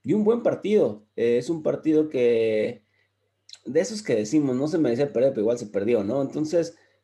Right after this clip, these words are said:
me voy al funcionamiento, y el funcionamiento estuvo bien, aunque hasta, hasta hubo cosa, cosas que no habíamos visto, ¿no? Como tener posesión de pelota por momentos,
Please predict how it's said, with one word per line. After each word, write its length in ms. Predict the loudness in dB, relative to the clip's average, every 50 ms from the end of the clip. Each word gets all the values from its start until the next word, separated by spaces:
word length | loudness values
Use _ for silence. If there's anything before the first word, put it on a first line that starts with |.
| _ _ -20 -16 _
me 160 | -4 -2 2
voy 160 | 4 6 6 6
al 60 | 4
funcionamiento, 800 | 2 -2 -4 -4 -4 -4 -2 0 0 0 0 0 -2 -2 -2 -2
y 300 | -2 0 2 2 2 2
el 80 | 0
funcionamiento 480 | -2 -6 -6 -4 -2 0 0 0 0 0
estuvo 300 | -2 0 2 2 2 2
bien, 440 | 2 2 2 2 2 0 -2 -6 -8
aunque 300 | -8 -8 -8 -6 -6 -6
hasta, 260 | -6 -6 -6 -8 -8
hasta 200 | -8 -4 -2 0
hubo 220 | 0 2 0 0 0
cosa, 320 | 2 2 2 2 0 -4
cosas 360 | -4 -6 -6 -4 -4 -6 -8
que 140 | -4 -2 0
no 100 | 2 2
habíamos 300 | 2 2 2 0 0 0
visto, 280 | 0 -2 -4 -2 -4 -4
¿no? 100 | -2 -2
Como 180 | -2 -2 -2
tener 220 | -2 -2 -2 -2 -4
posesión 380 | -4 -6 -8 -6 -4 -2 -2 -2
de 80 | -2
pelota 420 | -2 0 0 2 0 0 -2 -4 -4
por 160 | -4 -6 -4
momentos, 640 | -4 -2 -2 -2 -2 -2 -2 -2 -2 -2 -2 -6 -10